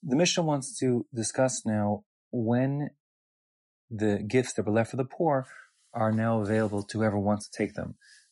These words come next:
Um, let us say just generically Hefker. Mishnah says, "Me'imasai kol adam mutar beleket."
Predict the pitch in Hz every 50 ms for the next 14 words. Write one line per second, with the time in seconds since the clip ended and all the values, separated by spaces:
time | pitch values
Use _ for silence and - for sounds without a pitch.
0 | _ _ _ _ _ - 113 101 90 87 85 85 85 87 101 98 101 95 - 101
1 | 95 95 95 - - - - 98 98 95 90 - - 95 - 120 107 - - -
2 | - _ _ _ _ _ _ _ _ _ _ _ _ _ _ _ _ - 113 110
3 | - 113 101 - 117 107 101 107 104 - 131 139 135 - - 123 117 - - 113
4 | - - 120 117 117 110 104 101 - - 110 107 104 92 82 85 85 85 - -
5 | 185 202 -